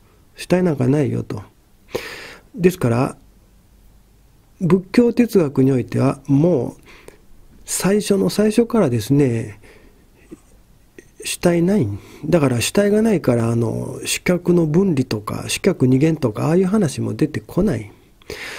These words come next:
そしてこの主客二元、主客分離こそ西洋哲学が、あの、近代において最終的に、あの、行き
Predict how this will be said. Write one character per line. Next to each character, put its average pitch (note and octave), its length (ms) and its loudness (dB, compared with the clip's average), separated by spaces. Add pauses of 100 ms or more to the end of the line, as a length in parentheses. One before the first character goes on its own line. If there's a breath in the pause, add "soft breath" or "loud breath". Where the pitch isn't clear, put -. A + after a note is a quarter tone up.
(160 loud breath)
そ - 160 -2
し F3 40 -8
て F3+ 80 2
こ C#3+ 160 0
の C3 120 2
主 - 140 -6
客 G#3 760 0
二 D3 180 4
元、 C#3+ 260 0 (100)
主 - 160 -6
客 F#3 280 0
分 A3 200 4
離 D#3 120 2
こ F3 160 0
そ C3+ 360 0 (140)
西 F3 240 2
洋 E3+ 160 4
哲 E3+ 300 2
学 C3 480 0
が、 B2 340 0 (120)
あ D3+ 100 2
の、 C3 380 0 (480)
近 F3+ 200 2
代 C3+ 160 2
に C3 80 4
お B2+ 80 2
い A#2+ 80 0
て - 340 -4
最 - 280 0
終 F3 220 2
的 F3+ 260 2
に、 C#3+ 300 2 (520 loud breath)
あ C#3+ 140 2
の、 A#2+ 380 0
行 - 100 -16
き D#3+ 80 2